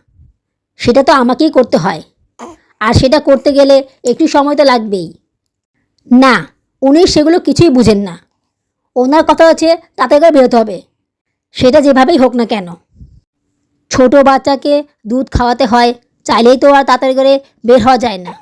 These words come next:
এই জিনিসটা উনি কেন বুঝেন না? তাছাড়া গ্যাস নেই, রুটি সেতেও সময় লাগে। উনি যদি একটু হেল্প করে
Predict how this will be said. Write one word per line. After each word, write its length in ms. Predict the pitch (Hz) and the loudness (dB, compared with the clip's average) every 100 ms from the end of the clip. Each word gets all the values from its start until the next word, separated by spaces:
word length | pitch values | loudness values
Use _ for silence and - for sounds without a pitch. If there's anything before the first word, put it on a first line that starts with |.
| _ _ _ _ _ _ _ - | _ _ _ _ _ _ _ -2
এই 120 | 277 | 0
জিনিসটা 420 | 247 277 - - 285 - _ _ | 2 0 0 0 0 0 _ _
উনি 160 | 269 277 | -6 -2
কেন 200 | 262 262 285 | 0 0 0
বুঝেন 300 | 233 190 190 | 0 -2 -4
না? 140 | 170 170 _ _ _ _ _ | -10 -16 _ _ _ _ _
তাছাড়া 420 | 240 247 277 262 262 277 _ 226 | -2 0 2 0 0 -4 _ -4
গ্যাস 300 | 226 240 240 | 0 0 0
নেই, 240 | 240 233 233 233 _ _ | 0 0 -2 -6 _ _
রুটি 200 | 214 262 | -4 -2
সেতেও 240 | 240 302 262 | 0 0 0
সময় 220 | 220 202 | 0 0
লাগে। 260 | 202 165 180 _ _ _ _ _ _ _ _ _ _ | -4 -8 -18 _ _ _ _ _ _ _ _ _ _
উনি 220 | 269 269 302 | 0 2 4
যদি 320 | 302 294 302 302 - _ | 2 2 0 -6 -10 _
একটু 200 | 247 240 | -8 -2
হেল্প 260 | 262 254 262 | 0 0 0
করে 180 | - 285 | 2 2